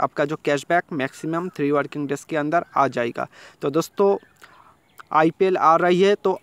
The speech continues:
आप Dream Eleven पे जाकर Add Money कर सकते हो, आपका बेनिफिट हो जाएगा। तो दोस्तों, उम्मीद करते हो ये जो छोटा सा इन्फॉर्मेशन आपके साथ मैंने शेयर किया है आपके लिए बहुत ही हेल्पफुल होगा। तो दोस्तों, वीडियो कैसा लगा? अच्छा लगे तो लाइक, कमेंट, शेयर करना। चैनल पे न्यू है दोस्तों तो बिल्कुल सब्सक्राइब करना मत भूलना।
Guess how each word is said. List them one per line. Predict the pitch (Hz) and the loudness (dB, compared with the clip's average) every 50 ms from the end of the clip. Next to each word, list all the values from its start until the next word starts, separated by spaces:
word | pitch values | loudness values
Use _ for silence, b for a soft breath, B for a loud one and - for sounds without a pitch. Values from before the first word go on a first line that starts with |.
| _ - | _ 0
आप | 147 156 143 131 127 139 | 2 2 0 -2 -6 -2
Dream | 143 156 160 170 | -2 0 2 2
Eleven | 170 170 170 170 175 170 160 - | 2 2 0 0 -2 -4 -4 -2
पे | 185 175 | -4 -4
जाकर | 156 120 - 135 131 135 - - 165 165 - - _ _ _ _ _ _ _ _ - _ - | -2 -2 0 0 0 0 2 2 2 2 0 -2 _ _ _ _ _ _ _ _ -20 _ -2
Add | 147 147 143 139 | 0 0 0 0
Money | 151 151 156 170 - | 0 -2 -2 -2 0
कर | - 151 151 | 0 -2 0
सकते | - - 170 - _ - 202 | 0 -2 -4 -4 _ 0 2
हो, | 196 | 2
आपका | 160 143 - - 165 | 2 2 0 -2 -2
बेनिफिट | 156 147 139 135 143 - - 180 - - - - | 0 0 0 0 -2 0 -2 -2 -2 -4 -6 -2
हो | - 147 147 | 0 0 2
जाएगा। | 131 143 127 120 117 117 117 | 2 2 0 0 0 -2 -4
तो | 110 - 143 | -4 -4 -2
दोस्तों, | 143 165 - - 190 | -2 -2 -2 -2 -2
उम्मीद | 185 202 - | -2 -2 0
करते | - 220 208 - 214 | 0 0 0 2 2
हो | 208 | 0
ये | 190 | 2
जो | 190 196 | 0 0
छोटा | - - 165 170 | 0 -2 -4 -4
सा | 170 - 190 | -4 -4 -4
इन्फॉर्मेशन | 185 175 - 190 180 180 - 202 180 | -4 -4 -4 -4 -4 -4 -4 -4 -4
आपके | 160 - - 170 | -4 -4 -6 -8
साथ | - 170 - 170 | -10 -8 -8 -6
मैंने | 156 151 139 | -6 -6 -4
शेयर | - 147 151 165 | -2 -2 -2 0
किया | - 196 196 | 0 0 2
है | 190 170 | 2 2
आपके | - - - 160 | 0 -2 -4 -4
लिए | 160 160 | -4 -2
बहुत | 151 139 143 - | -2 -2 -2 -2
ही | 196 175 | -4 -6
हेल्पफुल | 147 123 - - 131 123 | -6 -8 -6 -4 -2 -2
होगा। | 117 117 - - B B B B B - | -2 -2 -4 -6 B B B B B -6
तो | - 139 | -4 -2
दोस्तों, | 170 175 - 214 190 | -2 -2 0 0 2
वीडियो | 180 180 202 | 2 2 2
कैसा | 190 - 156 - 160 | 2 0 0 0 0
लगा? | 143 131 127 | 0 2 0
अच्छा | 131 - 185 | 0 0 -2
लगे | 175 185 180 196 | -2 0 0 -2
तो | 196 - 190 | -2 -2 0
लाइक, | 170 151 151 156 - - | 2 2 2 0 -2 -2
कमेंट, | 156 156 160 156 | -4 -4 -2 -2
शेयर | - 180 165 170 | -2 -2 -2 -2
करना। | - 190 190 185 | -2 -2 -2 -2
चैनल | 180 170 - 160 151 156 | -2 -2 -2 -4 -4 -4
पे | 147 - 151 | -4 -4 -4
न्यू | 139 139 156 175 | -2 -2 0 0
है | 190 | 0
दोस्तों | 185 190 190 - - 180 | 0 0 -2 -2 -4 -4
तो | 185 | -2
बिल्कुल | 156 143 139 143 - 190 196 | -2 -2 -2 -2 -2 -6 -4
सब्सक्राइब | - 151 131 - - - 131 123 - - | -4 -4 -6 -4 -6 -4 -4 -4 -2 -4
करना | 135 127 135 156 180 | -4 -2 0 -2 0
मत | 190 160 127 123 | 0 0 -2 -2
भूलना। | 123 131 127 113 123 135 151 | -4 -6 -6 -4 -6 -8 -10